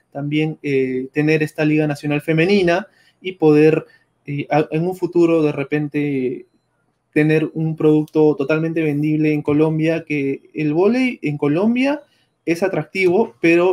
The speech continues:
no es muy difundido. Eh, ahorita se transmiten los partidos por Win, eh, pero de ahí, eh, se busca también más auspiciadores para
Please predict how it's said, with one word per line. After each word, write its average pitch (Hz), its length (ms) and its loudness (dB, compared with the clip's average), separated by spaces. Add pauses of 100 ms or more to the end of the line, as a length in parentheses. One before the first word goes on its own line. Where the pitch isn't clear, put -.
no 165 220 0
es 160 100 -2
muy 175 200 -2
difundido. 156 720 -2 (540)
Eh, 131 400 -2
ahorita 196 400 2
se 202 140 -4
transmiten 175 500 -2
los 165 120 -4
partidos 160 440 0
por 147 160 0
Win, 202 420 2 (440)
eh, 135 800 -2 (420)
pero 151 380 4
de 147 100 2
ahí, 220 460 2 (240)
eh, 135 320 -2
se 147 140 0
busca 175 380 0
también 156 440 -2
más 156 240 -2
auspiciadores 151 580 -4
para 143 320 -2